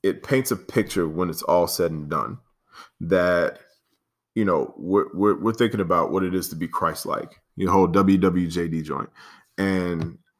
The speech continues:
most of us nowadays, if we're, if we're keeping a, a Christ-like attitude, this means that we're helping little Miss Ellie Mae across the street or something like that. Or, you know, and maybe every now and again, you might give a dollar or two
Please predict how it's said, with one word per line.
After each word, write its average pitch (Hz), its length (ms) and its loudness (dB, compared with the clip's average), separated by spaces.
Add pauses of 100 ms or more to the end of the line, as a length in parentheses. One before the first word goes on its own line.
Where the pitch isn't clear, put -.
(120)
most 110 340 4
of 101 100 4
us 95 220 6
nowadays, 87 580 2
if - 140 -12
we're, 87 240 -2
if 92 140 -6
we're 120 80 -2
keeping 107 400 0
a, 69 40 0
a 67 380 -2
Christ-like 92 680 0
attitude, 82 680 0
this 92 180 -4
means 92 300 0
that 78 140 0
we're 87 200 2
helping 85 540 0 (420)
little 90 240 6
Miss 85 260 -2
Ellie 87 220 2
Mae 85 220 0
across 80 380 0
the - 60 -10
street - 360 -6 (340)
or - 80 -4
something 80 320 -4
like 80 180 -6
that. - 220 -6 (240)
Or, 90 80 2
you 90 80 4
know, 87 180 0
and 110 160 6
maybe 117 300 8
every 95 220 4
now 87 200 2
and 82 100 -2
again, 76 380 -6 (360)
you 92 80 -6
might 82 240 -4
give 82 160 -4
a 80 40 -2
dollar 78 440 -4
or 71 80 -4
two - 340 -14